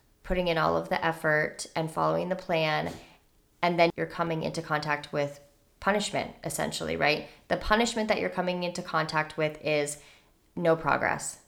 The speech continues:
you know, or, or a perceived lack of progress, or a, a perceived setback. And this is really hard because the behavior that you're engaging in is extremely effortful. And so in order to, right, f-, again, from a behavioral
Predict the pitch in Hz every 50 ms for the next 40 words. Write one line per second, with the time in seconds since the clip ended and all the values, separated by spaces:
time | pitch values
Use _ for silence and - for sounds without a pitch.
0 | _ _ - 170 165 160 160 - - 160 160 151 - - 156 160 156 151 151 156
1 | - 165 160 160 - 180 165 160 156 - 151 147 135 139 - - 151 - - -
2 | - - - - - - 156 - - - - 151 151 147 - - 151 147 147 147
3 | - - 160 160 - 165 160 160 - 156 151 147 151 - - - - - - 110
4 | 107 - - - - - _ _ _ _ _ - 170 170 170 170 165 165 202 220
5 | 262 262 - - - - - - - 180 170 165 165 165 165 165 - - - -
6 | - _ _ _ _ - 170 170 175 170 165 165 165 - - 220 226 226 202 190
7 | 190 190 180 - 180 165 165 165 160 180 180 185 208 208 202 - 180 185 180 175
8 | 165 165 160 160 170 165 165 160 156 156 156 160 151 156 - - - 165 160 160
9 | 160 156 151 147 151 - 156 - 185 175 190 - 233 240 240 277 294 285 - -
10 | - - - - - - - - _ _ _ _ 185 185 180 180 - - 202 196
11 | 190 - 190 185 190 - 196 208 208 208 220 220 220 - - - 202 170 165 160
12 | 156 156 165 185 - - - - - - 180 165 165 180 - - - - - -
13 | 170 165 170 165 160 - 190 175 175 170 170 175 160 175 165 160 170 170 170